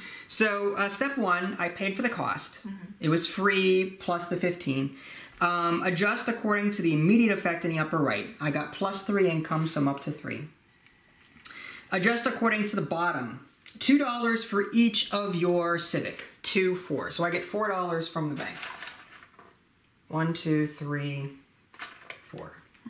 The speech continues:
Speaker 1: Um, adjust according to the conditional effect of any adjacent tiles. Um, no adjacent tiles affect it,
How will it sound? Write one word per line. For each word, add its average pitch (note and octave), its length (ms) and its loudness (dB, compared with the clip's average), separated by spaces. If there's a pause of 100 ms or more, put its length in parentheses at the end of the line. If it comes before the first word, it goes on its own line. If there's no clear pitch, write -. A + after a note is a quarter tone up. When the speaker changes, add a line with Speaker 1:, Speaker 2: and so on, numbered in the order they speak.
(1300)
Speaker 1:
Um, D#3+ 560 4
adjust G3 440 0
according G3 520 0
to G3+ 120 2
the F#3 140 4
conditional F#3+ 460 2
effect F#3 240 -2
of F3 140 -2
any F#3+ 260 2
adjacent F3+ 580 0
tiles. A2+ 640 -8 (540)
Um, F3+ 360 0
no A3+ 180 2
adjacent A3+ 440 -2
tiles G#3 320 -2
affect G3+ 380 -4
it, D4 160 0